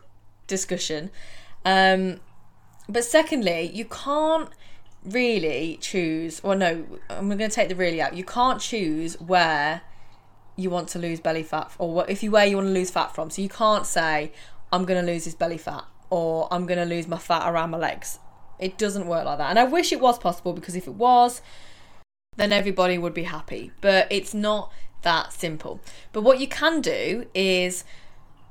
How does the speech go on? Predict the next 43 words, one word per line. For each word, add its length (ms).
follow 180
a 80
program 640
where 500
you 360
are 580
hitting 600
all 340
muscle 260
groups 460
and 160
building 320
some 220
muscle 260
mass. 400
So 380
don't 200
panic, 360
that's 200
not 140
as 100
scary 300
as 80
it 100
sounds. 500
Building 300
muscle 240
mass 400
is 180
what 220
is 80
gonna 180
give 240
you 220
the 80
toned 480
look 460
that 120
everybody 300
says 320
they 100
want. 320
So 320